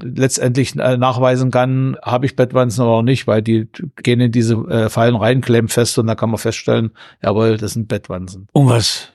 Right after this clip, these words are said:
Speaker 2: lösen die aus?
Speaker 1: Naja, die stechen. Äh, sind zwar gesundheitlich nicht gefährlich, aber die stechen und sind unangenehm, weil sie starken Juckreiz und, wie gesagt, Pickel,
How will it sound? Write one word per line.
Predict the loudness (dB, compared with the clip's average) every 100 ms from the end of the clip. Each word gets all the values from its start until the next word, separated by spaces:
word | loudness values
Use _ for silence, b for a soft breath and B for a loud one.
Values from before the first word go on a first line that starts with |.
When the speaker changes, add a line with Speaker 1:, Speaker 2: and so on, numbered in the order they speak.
| -4
Speaker 2:
lösen | 4 6 6 4
die | 4 4
aus? | 4 2 -2 -8 -16 _ -8
Speaker 1:
Naja, | 0 2 2
die | 0
stechen. | -2 -2 -2 -4 -10 -8
Äh, | -4 0
sind | 0 0
zwar | 2 2
gesundheitlich | 4 4 2 2 0 0 -2 -4 -4
nicht | -4 -4 -4 -10 -12
gefährlich, | -6 -6 0 2 4 4 2
aber | 2 2 4 2 2
die | 0
stechen | -2 -2 -2 0 -2 0
und | 0
sind | 0 0
unangenehm, | 0 0 2 2 2 2 2 -2 b b b b b -4
weil | 0 2
sie | 2 2
starken | 2 0 0 -2
Juckreiz | -2 -2 0 0 -2 -8
und, | -6 -6 -6 -4
wie |
gesagt, | -4 -4 -4
Pickel, | -4 -2 -2 -2